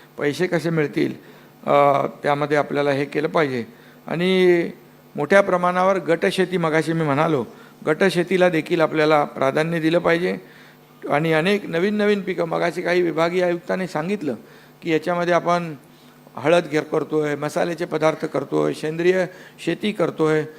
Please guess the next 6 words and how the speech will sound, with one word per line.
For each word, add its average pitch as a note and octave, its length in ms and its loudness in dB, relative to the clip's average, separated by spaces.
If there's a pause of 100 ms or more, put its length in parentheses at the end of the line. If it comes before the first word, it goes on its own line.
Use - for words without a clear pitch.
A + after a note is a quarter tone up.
(200)
त्याचबरोबर F3 580 0
औषधी F3 460 2 (600)
वनस्पतीची F3+ 720 -2
लागवड E3 340 4
आपण F3+ 260 0
करतोय. D3 440 -2